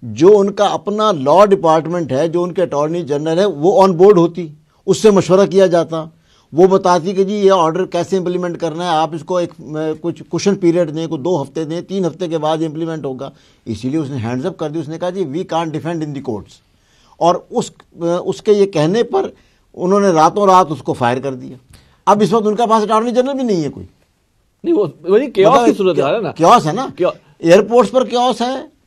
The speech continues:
Speaker 1: स्ट्रीट्स में हंगामे हो रहे हैं,
Speaker 2: ये, ये
Speaker 1: अटॉर्नी जनरल उनकी, उसको उन्होंने फायर कर दिया है, नया अटॉर्नी जनरल इन चेयर नहीं है,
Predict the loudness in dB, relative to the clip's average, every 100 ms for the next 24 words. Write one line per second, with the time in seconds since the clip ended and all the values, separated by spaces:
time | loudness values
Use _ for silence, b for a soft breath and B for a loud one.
0 | _ -20 -6 -2 -2 0 0 0 0 -2
1 | 0 2 2 0 0 4 6 6 4 4
2 | 4 0 0 0 0 0 0 2 0 -2
3 | 0 0 0 -2 2 2 2 -2 -2 2
4 | 0 0 -4 -4 -2 2 2 2 0 0
5 | 2 2 2 0 0 0 0 -2 -2 0
6 | 0 0 -4 -6 -10